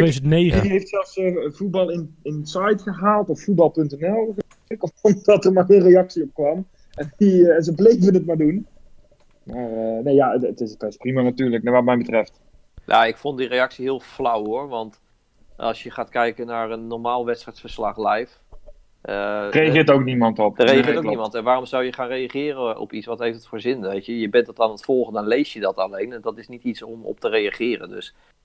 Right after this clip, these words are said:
Speaker 3: ik vond, eh, die reactie echt, echt enorme flauwekul. En dat bewijst ook wel weer de komkommertijd waarin we zitten, dat ze zelfs zoiets gaan benoemen.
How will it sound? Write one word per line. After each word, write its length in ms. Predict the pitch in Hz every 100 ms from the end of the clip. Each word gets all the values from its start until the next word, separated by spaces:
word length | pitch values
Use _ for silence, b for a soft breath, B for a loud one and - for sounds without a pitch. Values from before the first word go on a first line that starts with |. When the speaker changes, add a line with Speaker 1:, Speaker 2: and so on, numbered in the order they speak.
| _ -
Speaker 3:
ik 120 | -
vond, 280 | 117 110 107
eh, 180 | 107 101
die 140 | 110
reactie 440 | 107 107 110 -
echt, 180 | 101 - -
echt 340 | 120 113 _ -
enorme 460 | 120 123 131 135
flauwekul. 720 | - 131 123 120 120 117 151 117
En 60 |
dat 220 | 110 110 -
bewijst 320 | 113 117 123
ook 60 | 123
wel 160 | 117
weer 180 | 117 117
de 60 | 110
komkommertijd 640 | 123 - 139 123 113 104
waarin 220 | 104 107 107
we 60 |
zitten, 220 | 110 104
dat 140 | - -
ze 80 | 110
zelfs 240 | 113 107
zoiets 240 | 123 123
gaan 180 | - 117
benoemen. 380 | 113 117 123 104